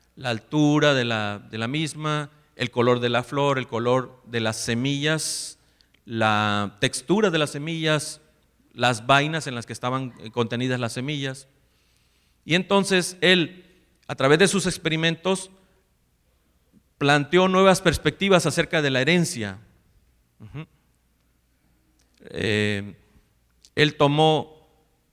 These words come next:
una variedad con otra y entonces observó los descendientes. Sucedió que en el primer experimento, en la primera fase, todos los descendientes eran iguales a uno de los progenitores.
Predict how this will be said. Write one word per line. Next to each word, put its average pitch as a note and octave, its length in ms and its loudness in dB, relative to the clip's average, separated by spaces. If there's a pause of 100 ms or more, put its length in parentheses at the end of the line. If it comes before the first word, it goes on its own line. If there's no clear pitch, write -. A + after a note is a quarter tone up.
(840)
una D3+ 240 0
variedad D#3+ 520 4 (1600)
con C#3 220 4
otra F3 640 2 (600)
y B2+ 120 -2
entonces C#3+ 920 0 (340)
observó C3+ 360 2
los E3 120 8
descendientes. E3 920 -2 (440)
Sucedió C#3 460 0
que D#3+ 80 -6
en D3 80 -2
el B2+ 100 0
primer D3 440 0
experimento, D#3 640 -4
en C3+ 60 0
la A#2+ 140 -2
primera D3 320 0
fase, E3+ 280 -2
todos F3+ 240 2
los F#3 120 4
descendientes E3 600 -4
eran E3+ 220 0
iguales E3 500 0
a C3+ 120 4
uno G#3+ 300 4
de F#3 80 4
los D#3 140 0
progenitores. D3 840 -2